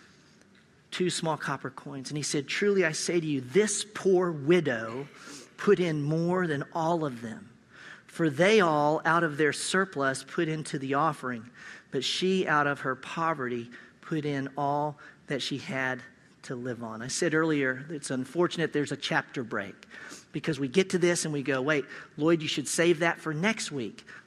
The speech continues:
Let's just finish this section because he's going on to something new." No, he's not going on to something new. And I suggested that it's finding the commonality between these three that helps us understand the whole passage.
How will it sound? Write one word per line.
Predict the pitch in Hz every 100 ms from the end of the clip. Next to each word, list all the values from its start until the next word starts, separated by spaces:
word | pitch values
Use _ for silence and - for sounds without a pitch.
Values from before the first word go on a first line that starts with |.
| -
Let's | -
just | 185 -
finish | 196 185 160
this | 180 196 -
section | 156 147 170 160
because | 160 156
he's | 143 143
going | 175 165
on | 165
to | 151
something | - 160 165 160
new." | 190 202 156 147
No, | 190 226 220 208 147 - - - - - - _ _
he's | 185 220
not | 220
going | 190 196 196
on | 214
to | 226
something | 208 175 - 151
new. | 156 139 - - - - - - _ _ _
And | 160
I | 185
suggested | - 175 190 196 196
that | 180
it's | 175 -
finding | 196 196 202 190
the |
commonality | - - 202 196 185 208 226 185
between | 165 - 214 233
these | 190 -
three | 175 185
that | 170
helps | 165 190
us | 180 196
understand | 190 185 - 190 185
the | 175
whole | 190 185
passage. | 175 202 196 - - - -